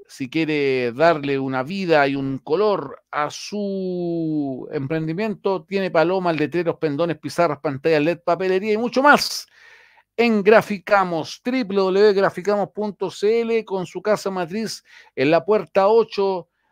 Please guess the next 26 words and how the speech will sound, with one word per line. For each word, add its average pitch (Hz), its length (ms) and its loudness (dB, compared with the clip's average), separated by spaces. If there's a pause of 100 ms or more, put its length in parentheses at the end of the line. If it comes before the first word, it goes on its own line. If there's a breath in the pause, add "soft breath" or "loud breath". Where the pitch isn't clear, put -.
(140)
de 123 200 -4
la 135 600 2
Mercado 180 840 0
Lo 208 340 4
Valledor, 190 1000 0 (180)
ahí 165 240 -4
en 175 80 0
la 165 120 0
comuna 175 440 -2
de 160 100 0
Cerrillos. 226 720 -4
Vaya, 202 280 4
lo 180 80 0
atenderá 170 500 0
Vladimir 160 640 -2 (380)
con 143 260 -6
toda 185 680 4
la 165 120 2
familia. 240 580 -2
Vladimir 175 500 -2
Vargas 165 480 -4
disponible 202 640 -2 (120)
ahí 196 380 -4 (240)
en 190 260 -8
Graficamos. 190 640 0
Graficamos 196 960 -2